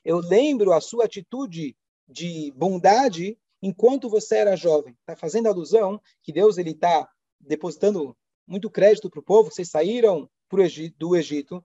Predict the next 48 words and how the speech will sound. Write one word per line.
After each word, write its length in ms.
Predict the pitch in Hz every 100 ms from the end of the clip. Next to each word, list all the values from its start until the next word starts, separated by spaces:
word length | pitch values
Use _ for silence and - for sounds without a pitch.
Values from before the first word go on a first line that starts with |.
| _
sem 280 | - - 262
provisões, 600 | 247 202 190 147 160 170
sem 160 | 262 262
saber 280 | 226 208 220
direito 300 | 196 202 -
pra 160 | 180
onde, 240 | 202 208 185
como 320 | 220 240 202
iam 200 | 214 175
sub-, 220 | - 180 _ _ _ _ _ -
né, 160 | 202
subsistir 460 | - 226 185 175 226
no, 180 | 202 175
no, 140 | 170
no, 140 | 165 160
no, 400 | 156 156 151 151
no, 160 | 147
no 160 | 147 135
deserto, 580 | 143 151 196 240 349 294 - -
e 60 | 185
vocês, 540 | 185 - 269 262 226 _ _
em 120 | 190
vossa 460 | 143 214 277 269 220
juventude, 880 | 175 233 226 208 - 285 294 202 240
confiaram 680 | 226 - 208 208 233 220
em 80 | 202
mim. 220 | 165 139 _ _ _ _ _ _
Então, 140 | 226
não 100 | 208
importa 240 | 190 226 208
agora 160 | 190
o 60 | 175
contexto, 420 | 165 220 247 202
mas 140 | 185
Deus, 220 | 220 247 202
eles 180 | 190
chamam, 400 | - 247 214 165 _ _
quando 140 | - 185
eles 160 | 151
saem 280 | - 226 285
do 120 | 202
Egito, 260 | 185 - 254
é 40 |
o 60 | 196
nascimento 760 | 202 - 214 214 220 320 349 254
do 100 | -
povo 300 | 220 220 208
judeu. 380 | 208 180 135